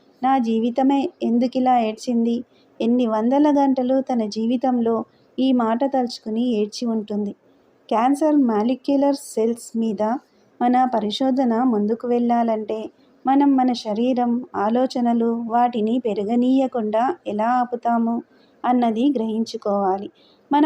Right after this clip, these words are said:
ఆలోచనలే మన జీవన పంథాను ఏర్పరుస్తాయి, శరీరతత్వాన్ని మారుస్తాయి. మన షీలా మేడం ఆలోచనలను సరిదిద్దడం ద్వారా, ఆలోచించడం నేర్పడం ద్వారా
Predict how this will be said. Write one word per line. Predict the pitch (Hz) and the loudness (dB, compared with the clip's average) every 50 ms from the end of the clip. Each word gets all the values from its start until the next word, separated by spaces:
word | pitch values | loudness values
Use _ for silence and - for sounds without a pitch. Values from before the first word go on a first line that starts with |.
| 311 277 | 2 2
ఆలోచనలే | 226 202 202 214 233 247 247 - 277 262 277 285 285 294 285 349 - - | 2 0 0 2 0 0 0 0 0 2 2 4 4 2 2 0 -2 -2
మన | 247 254 262 269 | 0 0 2 2
జీవన | 254 208 214 214 214 226 247 254 269 | 0 0 -2 -4 -2 -2 0 0 0
పంథాను | 262 269 254 254 240 240 240 220 214 202 208 226 254 262 220 | 0 0 0 0 -2 -2 -4 -4 -2 -2 -2 0 0 0 -2
ఏర్పరుస్తాయి, | 202 202 208 208 - 202 208 208 202 - _ - 214 208 202 208 196 - _ _ _ _ _ _ _ - | -2 -4 -4 -4 -4 -4 -4 -4 -8 -8 _ -2 -2 0 0 -2 -4 -6 _ _ _ _ _ _ _ -10
శరీరతత్వాన్ని | - 220 214 214 247 269 285 294 302 294 302 277 277 - 254 247 233 214 208 202 208 233 | -4 -2 0 0 2 2 2 2 0 0 -2 -4 -4 -4 -4 -2 -2 -2 -2 -2 0 0
మారుస్తాయి. | 262 240 190 202 202 208 208 - - - 208 202 190 196 190 - _ _ _ _ _ _ - | 0 0 -2 -2 -4 -4 -8 -8 -6 -4 -4 -2 -2 -4 -8 -12 _ _ _ _ _ _ 0
మన | 269 285 294 | 2 2 2
షీలా | 277 - - 220 233 240 254 277 294 | 2 0 -2 0 0 2 4 4 4
మేడం | 294 285 285 277 269 262 254 254 294 _ _ _ _ _ _ - | 4 4 4 2 2 2 0 0 -2 _ _ _ _ _ _ -6
ఆలోచనలను | 202 208 214 226 240 254 277 277 277 277 262 254 254 233 220 214 226 240 294 359 - _ _ _ _ _ - | -2 -2 0 2 2 2 2 2 0 0 0 2 0 0 0 0 0 2 2 0 0 _ _ _ _ _ -2
సరిదిద్దడం | 233 214 226 240 240 269 269 233 240 262 254 262 254 254 247 | -2 0 0 2 0 0 0 0 0 0 2 2 2 2 0
ద్వారా, | 233 240 240 233 226 233 226 226 233 240 _ _ - | 0 2 0 0 0 0 -2 -4 -6 -8 _ _ -6
ఆలోచించడం | 214 208 214 233 254 277 285 277 302 285 277 262 294 285 277 285 277 262 226 | -4 -2 -2 0 0 0 0 2 2 2 2 2 2 0 2 2 2 2 2
నేర్పడం | 196 196 208 202 - 233 233 233 247 247 247 240 | 0 -2 -2 -2 -2 -2 0 0 0 0 0 0
ద్వారా | 233 240 240 240 233 233 | 0 2 2 2 2 0